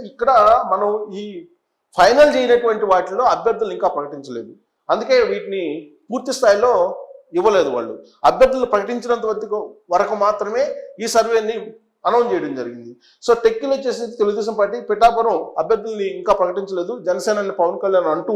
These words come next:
ఉన్నారు. అందుకే ఇక్కడ ఇంకా పూర్తి సర్వే కాలేదు. శ్రీకాకుళం వచ్చేసి అక్కడ కూడా కాలేదు. శ్రీకాకుళంలో కూడా అభ్యర్థులకు సంబంధించి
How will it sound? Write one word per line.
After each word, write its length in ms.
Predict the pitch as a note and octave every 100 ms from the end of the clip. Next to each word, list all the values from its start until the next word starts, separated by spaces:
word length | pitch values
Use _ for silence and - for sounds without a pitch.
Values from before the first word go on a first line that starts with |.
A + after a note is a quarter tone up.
| F3+
ఉన్నారు. 240 | E3 - - - - F3
అందుకే 220 | A3 B3 A#3+
ఇక్కడ 180 | A3+ G3+ D#3 D3 - - _ F#3+
ఇంకా 160 | A#3+ F#3+ D3 -
పూర్తి 240 | G3 A#3 G#3+
సర్వే 260 | G#3+ G3 G3+ D#3+ - -
కాలేదు. 360 | F#3+ E3+ C#3+ - - _ _ _
శ్రీకాకుళం 460 | A3 A#3+ C4+ B3 A#3
వచ్చేసి 320 | A3 A3 A3 B3 G3 F#3+ - - _ _ - -
అక్కడ 180 | A3+ A3+ G#3+
కూడా 140 | G#3+ E3+ -
కాలేదు. 260 | F#3 F3+ D#3 D3+
శ్రీకాకుళంలో 600 | G#3 G#3 G3+ F#3+ F3+ F3+
కూడా 140 | F#3+ F#3+ E3
అభ్యర్థులకు 440 | E3 G3 F#3 F3 F3
సంబంధించి 300 | E3+ E3